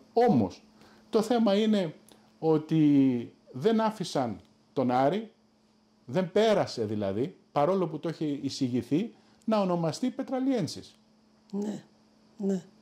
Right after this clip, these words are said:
Speaker 1: Δηλαδή, ο κάθε Γερμανός βρίσκει στο Νεάντερνταλ ένα σκελετό, του δίνει όνομα. Νεα-,
Speaker 2: Ναι.
Speaker 1: Νεάντερνταλ το λέμε. Ο κάθε Χαϊδελβε-, ο κάθε άλλος Γερμανός, Χαϊντελμπεργκένσης.
Speaker 2: Ναι.
Speaker 1: Ο οποιοσδήποτε βρει στον τόπο του, οι Γάλλοι, οι Άγγλοι, οι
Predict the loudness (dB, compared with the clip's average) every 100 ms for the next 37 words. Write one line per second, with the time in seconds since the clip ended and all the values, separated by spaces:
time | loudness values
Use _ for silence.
0 | _ _ _ 0 2 4 2 0 -2 0
1 | 0 2 2 4 4 4 4 2 0 -6
2 | -8 -2 0 0 -4 -2 0 2 2 2
3 | 2 4 2 0 -10 _ _ _ _ _
4 | _ _ _ 0 0 2 2 4 2 0
5 | 0 -2 0 2 2 4 2 0 -4 -6
6 | -10 _ -8 -4 -4 -4 -2 0 0 -2
7 | -2 -2 -2 -2 -2 -4 -6 -4 -2 -2
8 | -2 -4 0 0 0 -2 -4 -4 -4 -2
9 | 0 0 0 -2 -2 -2 -2 -4 -4 -2
10 | -2 0 -4 2 2 2 -4 -12 -14 _
11 | -10 -2 -2 0 -4 -4 -4 -2 -2 -4
12 | -4 -2 0 0 0 -2 -2 0 2 4
13 | 4 2 0 -2 -2 0 -2 0 0 0
14 | -2 -2 -2 -2 -2